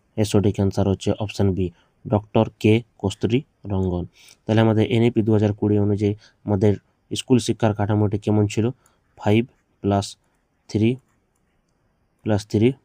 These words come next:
প্লাস ফোর। এটি আমাদের দু হাজার কুড়ি এর নতুন শিক্ষা নীতি অনুযায়ী আমাদের স্কুল শিক্ষা কাঠামোটি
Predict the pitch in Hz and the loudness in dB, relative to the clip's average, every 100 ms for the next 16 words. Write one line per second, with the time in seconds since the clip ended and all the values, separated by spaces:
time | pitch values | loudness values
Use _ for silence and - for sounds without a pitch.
0 | _ 104 110 - _ 95 87 _ _ _ | _ -4 -4 -8 _ -4 -4 _ _ _
1 | _ _ 107 110 107 107 101 101 101 101 | _ _ 2 2 4 2 2 2 0 0
2 | 98 107 110 120 _ _ 107 107 101 107 | -2 0 0 -2 _ _ -2 -2 -2 -4
3 | 104 113 113 - 101 - 104 - 110 104 | -2 0 -2 -2 -6 -2 -2 -2 -4 -2
4 | 101 104 101 98 101 98 - 104 95 95 | -2 0 0 0 0 -2 -2 -2 -2 -4
5 | - 107 - 98 104 101 98 98 98 120 | -4 -6 -6 -6 -6 -4 -4 -2 -2 -4